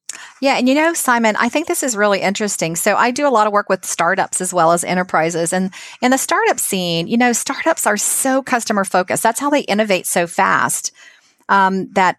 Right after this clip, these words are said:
eighty percent of an executive's time in a startup is spent talking to clients. But as companies get bigger, that number falls to about twenty percent.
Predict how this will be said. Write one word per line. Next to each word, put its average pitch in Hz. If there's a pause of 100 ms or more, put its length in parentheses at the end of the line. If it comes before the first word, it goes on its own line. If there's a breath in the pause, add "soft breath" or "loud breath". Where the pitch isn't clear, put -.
eighty 247
percent 220
of 185
an 180
executive's 180
time 190
in 170
a 165
startup 175
is 165
spent -
talking 185
to 151
clients. 254
But 214
as 277
companies 262
get -
bigger, 180 (360 soft breath)
that 240
number 233
falls 190
to 196
about 175
twenty 233
percent. -